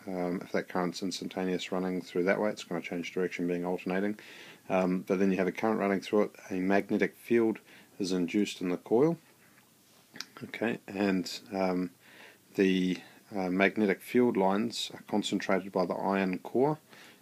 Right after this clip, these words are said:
and you wouldn't have quite this sort of distance of separation, but, um, the coils sometimes are even on top of each other. But you'd have another coil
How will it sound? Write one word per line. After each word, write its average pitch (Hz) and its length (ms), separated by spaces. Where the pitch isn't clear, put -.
and 92 400
you 95 140
wouldn't 87 240
have 87 380
quite 92 400
this 87 120
sort - 280
of 87 80
distance 87 480
of 90 100
separation, 92 720
but, 90 160
um, 90 140
the 87 60
coils 92 360
sometimes 92 420
are 87 60
even 85 220
on 85 120
top 90 160
of 90 120
each 87 160
other. 90 120
But 90 120
you'd 92 100
have 117 140
another 107 260
coil 92 460